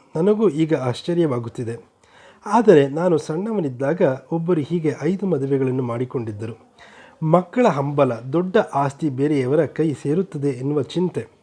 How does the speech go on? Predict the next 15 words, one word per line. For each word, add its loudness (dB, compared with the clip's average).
ವೈದ್ಯ 6
ವಿಜ್ಞಾನ 0
ಇಷ್ಟೊಂದು -2
ಮುಂದುವರಿಯದ 2
ಕಾಲ 2
ಅದಲ್ಲ. -2
ಇಂಗ್ಲಿಷ್ 4
ಎಮ್ 4
ಎ 8
ಓದಿದ 4
ಮಗ 4
ಕಾಲೇಜಿನಿಂದ 4
ಬಂದರೆ 0
ಮೈಲಿಗೆ 6
ಆಗುತ್ತಾನೆ. 0